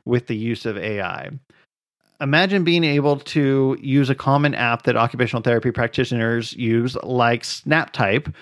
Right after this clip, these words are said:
where you take a picture and it just, like, brings the, the written document into a, an app so that the student can type or use the iPad, whatever, to write on the, write on the page.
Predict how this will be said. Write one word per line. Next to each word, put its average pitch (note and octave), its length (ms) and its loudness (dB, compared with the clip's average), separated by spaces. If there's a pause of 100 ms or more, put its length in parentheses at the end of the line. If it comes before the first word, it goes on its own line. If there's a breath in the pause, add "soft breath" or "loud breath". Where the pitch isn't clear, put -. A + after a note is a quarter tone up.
(180 loud breath)
where A#2 120 0
you A#2+ 140 -2
take C#3+ 200 -2
a C3+ 60 0
picture C3+ 680 4
and A#2+ 480 0
it A#2 140 -2
just, C3 220 -2
like, A2 300 -4
brings C3 400 0
the, A#2+ 480 2 (380 loud breath)
the C3+ 120 4
written C#3+ 300 2
document B2+ 540 2
into A#2+ 500 2
a, A2+ 60 -2 (100)
an A#2 240 0
app C#3 300 0
so C3 180 0
that A#2+ 140 0
the B2 80 -4
student B2 300 -4
can A#2+ 140 -2
type A#2+ 460 2
or A2+ 500 2
use C#3+ 240 2
the D3+ 60 2
iPad, B2+ 420 2
whatever, A2 360 2
to B2 180 -2
write A2 400 0
on G2+ 240 -6
the, G#2+ 260 0 (520 soft breath)
write A#2 180 2
on A2+ 80 -2
the A#2 80 -4
page. D3 360 -2